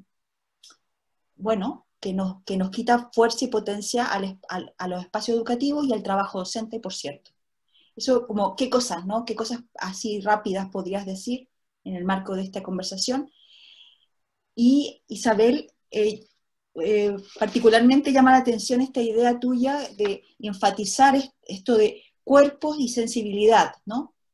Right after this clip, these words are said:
Y me gustaría conocer como un poco qué énfasis, ¿no? qué perspectivas, qué, mm, interés, qué, eh, qué cuestiones de profundidad buscas en esta idea de señalar esto de cuerpos y sensibilidad.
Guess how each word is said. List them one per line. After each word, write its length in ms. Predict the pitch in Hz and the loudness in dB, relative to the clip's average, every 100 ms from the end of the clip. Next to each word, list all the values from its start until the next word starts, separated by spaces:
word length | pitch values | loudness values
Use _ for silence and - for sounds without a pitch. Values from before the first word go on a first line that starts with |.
| _ _ _ _ _ _ | _ _ _ _ _ _
Y 340 | 226 233 226 - | -2 0 0 -2
me 520 | 220 220 220 214 214 202 | -4 -2 0 0 -2 -2
gustaría 440 | 226 226 233 262 | -2 0 0 2
conocer 420 | 262 240 - 254 | 2 0 0 -2
como 200 | 262 220 | -2 -2
un 120 | 208 196 | -2 -2
poco 500 | 247 262 262 - _ _ | -2 0 0 -2 _ _
qué 200 | 277 285 | -2 2
énfasis, 960 | 294 302 - 190 - 196 214 240 - _ | 2 0 -6 -6 -6 -6 -4 -6 -10 _
¿no? 360 | 208 240 302 _ _ _ _ - | -6 -4 -4 _ _ _ _ -2
qué 580 | 240 247 247 240 233 220 220 | 6 8 10 8 8 4 2
perspectivas, 920 | 196 196 190 - 262 269 240 226 - | -2 -4 -8 -4 0 2 2 -2 -4
qué, 360 | 240 233 233 226 | -2 2 4 2
mm, 240 | 214 196 - | 0 -8 -6
interés, 720 | 208 190 202 262 285 - - | -6 0 4 6 4 -4 -10
qué, 360 | 240 220 - - _ _ _ _ _ _ _ _ | 0 0 0 -12 _ _ _ _ _ _ _ _
eh, 280 | - 202 196 | -8 -6 -6
qué 140 | - 254 | -8 -4
cuestiones 480 | 285 - 269 294 | -6 -2 0 2
de 100 | 254 | 2
profundidad 720 | 240 220 - 214 196 190 233 240 | 0 -2 0 -2 0 2 4 4
buscas 380 | 294 - 285 262 | 0 -2 -4 0
en 120 | 233 | 0
esta 260 | 240 240 233 | -2 0 0
idea 300 | 233 247 233 | 2 4 4
de 200 | 220 220 _ _ | 4 0 _ _
señalar 680 | - 247 220 208 202 240 277 | -4 0 2 2 4 4 4
esto 240 | 254 269 | -2 2
de 160 | 254 240 | 0 2
cuerpos 400 | 269 285 - 277 | 2 2 0 -4
y 40 | |
sensibilidad. 760 | 247 233 - 202 190 190 165 | -2 -6 -6 -8 -4 -2 -2